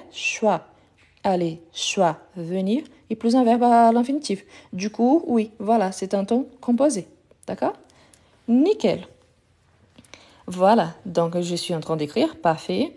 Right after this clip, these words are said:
Je suis en train de cuisiner, parfait. Donc, voilà, je suis en train de regarder, voilà. Tout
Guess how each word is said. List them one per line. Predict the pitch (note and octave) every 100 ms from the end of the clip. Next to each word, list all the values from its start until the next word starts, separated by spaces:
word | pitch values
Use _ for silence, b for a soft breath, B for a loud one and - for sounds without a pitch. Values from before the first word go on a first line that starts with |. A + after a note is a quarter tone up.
| B B B
Je |
suis | - F#3
en | E3
train | F3+
de | E3+
cuisiner, | E3 F3 D#3 D#3+ F#3
parfait. | B3 F3+ D#3+ - E3+ G3 C#4+ B B B
Donc, | E3+ E3 F#3 C#4+ B3 - - -
voilà, | F#3 B3+ C4+ D#3 E3 _ _
je | - F3+
suis | - G3+
en | E3+
train | E3 E3+
de | E3
regarder, | E3 E3 E3+ A#3+
voilà. | B3 C4 - B B B _
Tout | D4+ G4